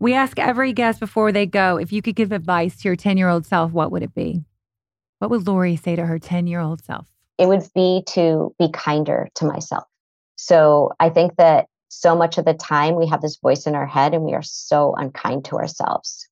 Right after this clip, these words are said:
Speaker 2: We're always, like, I, I had a, I had a therapy client who she was saying, you know, that I, I just saw how self-critical she was and she didn't believe me. And I said, "Listen, I want you to go home and I want you to listen to how you talk to yourself. And I want you to write down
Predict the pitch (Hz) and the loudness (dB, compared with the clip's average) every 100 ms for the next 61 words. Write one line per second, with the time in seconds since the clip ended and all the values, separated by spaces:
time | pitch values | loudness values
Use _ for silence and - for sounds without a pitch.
0 | - 147 147 143 143 139 - - - 160 | 0 4 4 4 2 -2 -12 -20 0 2
1 | 156 165 - 156 156 156 143 - - 147 | 6 4 4 2 2 4 4 2 0 0
2 | 147 151 143 147 151 143 139 131 151 147 | 2 4 2 2 -4 -2 -2 -2 -2 0
3 | 135 131 _ _ _ - 170 151 151 143 | 0 -2 _ _ _ -2 2 2 4 2
4 | 135 135 151 143 - - - 104 - 143 | 4 2 2 2 2 0 2 2 2 2
5 | 139 143 139 135 127 - 131 - 143 139 | 0 -2 0 0 0 -2 -2 0 0 0
6 | 139 131 135 135 - 147 147 135 - 127 | -4 0 0 -2 -6 -2 -2 -2 -4 -2
7 | 143 143 139 143 170 165 160 147 160 151 | -2 0 0 0 2 2 2 0 0 0
8 | 160 175 156 - 180 175 165 147 143 - | 2 2 0 0 2 4 2 0 -2 -2
9 | 156 151 - 147 156 160 180 185 165 143 | -4 -2 -2 0 0 0 -2 -4 -2 -2
10 | 147 - - - 165 165 185 196 - - | -2 -4 -4 -2 0 2 2 2 -8 -16
11 | - 160 151 151 160 139 147 147 147 | -2 2 2 2 0 4 2 2 -2